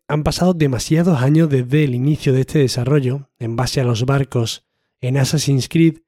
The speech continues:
y me da la sensación de que apenas ha habido un avance.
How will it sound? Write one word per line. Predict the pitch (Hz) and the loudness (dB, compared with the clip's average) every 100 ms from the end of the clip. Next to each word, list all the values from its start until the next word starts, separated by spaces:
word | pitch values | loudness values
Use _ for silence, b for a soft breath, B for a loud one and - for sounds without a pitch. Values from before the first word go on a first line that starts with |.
| _ _ _ - | _ _ _ -4
y | |
me | 180 | 2
da | 202 202 | 2 2
la | |
sensación | 175 185 165 147 180 190 - | 2 2 2 2 0 -2 -8
de | 165 143 | -4 -2
que | 135 127 | -2 -2
apenas | 123 175 190 - - | 0 0 0 -2 -4
ha | 156 | -2
habido | 160 165 160 | 0 0 2
un | 156 | 2
avance. | 147 131 147 - - - | 0 0 -2 -6 -16 -20